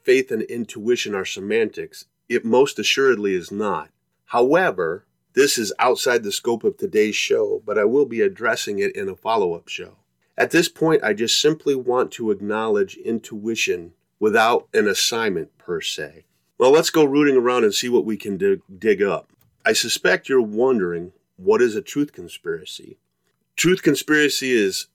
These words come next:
my concept. In its shortest definition,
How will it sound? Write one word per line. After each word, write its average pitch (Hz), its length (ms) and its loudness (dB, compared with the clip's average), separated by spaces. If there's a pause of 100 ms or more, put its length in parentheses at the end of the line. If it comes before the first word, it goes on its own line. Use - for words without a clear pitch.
(140)
my 107 400 2
concept. 117 680 -4 (160)
In 123 120 2
its - 140 0
shortest 139 560 2
definition, 117 920 -2